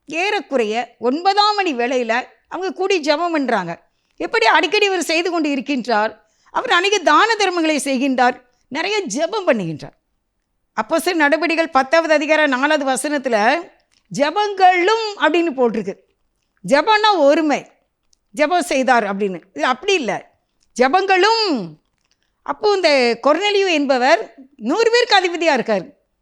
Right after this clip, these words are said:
நம்ம யாருக்கும் வீட்டுல அதிபதியா இல்ல. உங்களுக்கு ஐம்பது, ஐம்பது பேருக்கு நீங்க தலைவரா? இல்ல நீங்க பத்து பேருக்கு தலைவரா? இல்ல நீங்க நூறு பேருக்கு தலைவரா?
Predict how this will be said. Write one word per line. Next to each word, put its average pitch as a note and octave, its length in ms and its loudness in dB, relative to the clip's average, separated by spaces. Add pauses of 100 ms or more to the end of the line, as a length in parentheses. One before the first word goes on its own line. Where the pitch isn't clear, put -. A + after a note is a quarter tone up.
(100)
நம்ம C4+ 220 -4
யாருக்கும் D4 440 0
வீட்டுல C#4+ 180 0
அதிபதியா B3+ 480 0
இல்ல. G3+ 380 -2 (360)
உங்களுக்கு D4+ 340 0
ஐம்பது, D4+ 300 2
ஐம்பது D4 300 0
பேருக்கு E4+ 240 -2
நீங்க C#4+ 280 0
தலைவரா? A#3+ 420 0 (560)
இல்ல F#4+ 180 -4
நீங்க F4 200 0
பத்து C4+ 340 -2
பேருக்கு D#4+ 260 -4
தலைவரா? B3+ 640 -2 (800)
இல்ல F#4+ 160 -2
நீங்க F#4+ 200 -2
நூறு F#4 260 2
பேருக்கு E4 380 -2
தலைவரா? B3 480 0